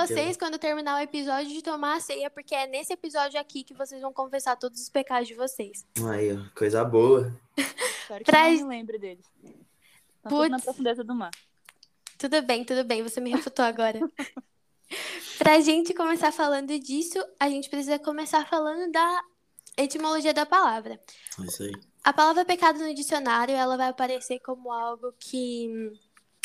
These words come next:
Speaker 1: foge dos princípios religiosos. O dicionário vai traduzir assim, porque o dicionário não é crente. Mas como eu sou crente,
Speaker 2: <laughs>
Speaker 1: em outras palavras, é certo afirmar que o pecado é o mal numa categoria específica.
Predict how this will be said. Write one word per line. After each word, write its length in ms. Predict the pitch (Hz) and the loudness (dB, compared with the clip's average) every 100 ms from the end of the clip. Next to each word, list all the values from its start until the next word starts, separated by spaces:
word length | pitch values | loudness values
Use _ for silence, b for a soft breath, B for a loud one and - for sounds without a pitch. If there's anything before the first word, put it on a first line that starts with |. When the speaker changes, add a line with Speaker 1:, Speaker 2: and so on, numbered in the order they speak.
| - | -10
Speaker 1:
foge 560 | - 285 262 269 277 415 480 - b b b b | 2 8 8 8 4 0 -2 -12 b b b b
dos 480 | - 247 262 254 254 | -8 -2 2 2 0
princípios 880 | - 277 277 - 262 262 254 247 240 | -2 -4 -4 -4 -4 -2 0 0 0
religiosos. 960 | 254 247 254 233 247 226 233 320 - - _ b b 254 | 0 0 0 0 -2 -2 -4 -6 -6 -10 _ b b -10
O 40 | |
dicionário 460 | 233 269 254 254 262 | 2 6 8 8 6
vai 120 | 269 | 4
traduzir 360 | 269 247 247 262 | 2 -2 0 0
assim, 280 | 262 294 | 0 -4
porque 160 | 320 320 | -4 -2
o 60 | 285 | -2
dicionário 420 | 294 294 277 277 | -2 -2 -2 -2
não 80 | 311 | -4
é 80 | |
crente. 340 | 330 247 226 262 | -4 -4 -4 0
Mas 160 | 294 339 | 0 2
como 200 | 311 302 | -2 0
eu 40 | |
sou 180 | - 349 | 2 2
crente, 580 | - 285 294 120 - - - | 4 2 2 2 0 -4 -18
Speaker 2:
<laughs> 180 | - - | -12 -4
Speaker 1:
em 160 | - | 4
outras 240 | 330 339 339 | 4 4 4
palavras, 540 | 359 330 269 302 339 - _ _ | 6 8 6 2 -6 -10 _ _
é 140 | 269 285 | -2 0
certo 300 | 311 320 320 | 0 0 -2
afirmar 440 | 302 277 247 233 | -6 -10 -8 -10
que 300 | - 254 233 b b | -10 -10 -12 b b
o 100 | b | b
pecado 520 | 269 311 311 285 294 349 392 - - _ - | 4 6 8 6 6 2 0 -4 -16 _ 0
é 140 | 285 | 2
o 80 | 320 | 4
mal 220 | 330 302 | 2 -2
numa 220 | 330 349 339 | -2 -8 -8
categoria 440 | 339 330 320 311 | -8 -6 -6 -8
específica. 680 | - 359 349 233 - 214 | -6 -6 -6 -10 -10 -10